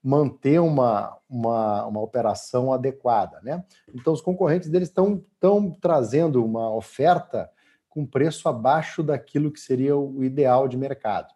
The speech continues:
Como que, como que esse cliente pode se portar numa situação dessas, em que ele tem um, um, um preço de mercado que ele é competitivo, eh, e ele tá recebendo um, um, uma contra, uma contra, uma, uma oferta de um concorrente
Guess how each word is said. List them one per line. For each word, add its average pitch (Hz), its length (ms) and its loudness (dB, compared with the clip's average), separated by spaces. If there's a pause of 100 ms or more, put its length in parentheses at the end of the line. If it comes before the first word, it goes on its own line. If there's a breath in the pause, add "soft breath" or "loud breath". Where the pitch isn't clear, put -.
(580 soft breath)
Como 220 400 0
que, 175 640 0
como 202 260 -2
que 202 100 -2
esse 196 220 -4
cliente 160 360 0
pode 170 260 0
se 151 120 -8
portar 123 680 -2 (320)
numa 127 200 -4
situação 123 540 -6
dessas, 135 520 -6
em 131 120 -6
que 127 140 -4
ele 131 160 2
tem 151 260 0
um, 175 160 0 (520)
um, 123 100 -6
um 110 40 -6
preço 135 420 -2
de 123 60 -6
mercado 123 520 0
que - 120 -8
ele 120 100 0
é 131 80 0
competitivo, 117 920 -6 (540 soft breath)
eh, 123 360 -4
e 123 60 0
ele 120 140 0
tá 135 120 -2
recebendo 131 800 -2
um, 127 200 -6 (200)
um, 107 140 -10 (100)
uma 120 220 -2
contra, 143 720 0 (180)
uma 107 140 -10
contra, 120 840 -4
uma, 101 180 -14
uma 107 180 -10
oferta 135 400 -2
de 123 80 -4
um 110 80 -4
concorrente 135 680 -4